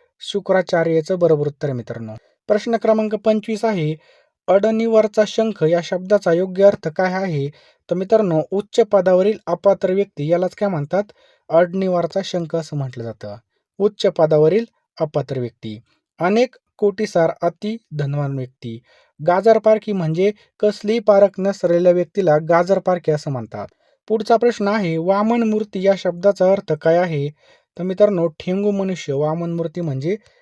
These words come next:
ठेंगू मनुष्य. कुबेर म्हणजे काय मित्रांनो? तर श्रीमंत मनुष्य. खंक म्हणजे दरिद्री व्यक्ती. त्याच्यानंतर बघा, कफ लख म्हणजे अत्यंत गरीब व्यक्ती.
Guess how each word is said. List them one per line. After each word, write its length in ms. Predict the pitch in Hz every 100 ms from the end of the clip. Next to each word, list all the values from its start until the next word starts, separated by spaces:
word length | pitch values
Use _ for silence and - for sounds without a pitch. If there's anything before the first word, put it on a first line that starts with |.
| _ -
ठेंगू 280 | 151 151 147
मनुष्य. 420 | 147 143 - 117 - _ _ _ -
कुबेर 320 | 226 226 269
म्हणजे 280 | 226 180 180
काय 160 | 208 208
मित्रांनो? 460 | 208 226 226 180 165
तर 40 |
श्रीमंत 520 | 160 196 214 226 220 214
मनुष्य. 520 | 208 208 - 147 160 156 _ _ _
खंक 320 | - 202 214
म्हणजे 400 | 240 214 170 190
दरिद्री 420 | 175 196 220 202 208
व्यक्ती. 460 | 202 - 139 139 151 _ _ _ -
त्याच्यानंतर 340 | 190 220 233
बघा, 200 | 202 196 196 _ _ _
कफ 300 | 240 226 - - -
लख 300 | 180 208 -
म्हणजे 240 | 165 160 170
अत्यंत 440 | 180 - 220 214
गरीब 300 | 208 196 196
व्यक्ती. 420 | 196 190 - 135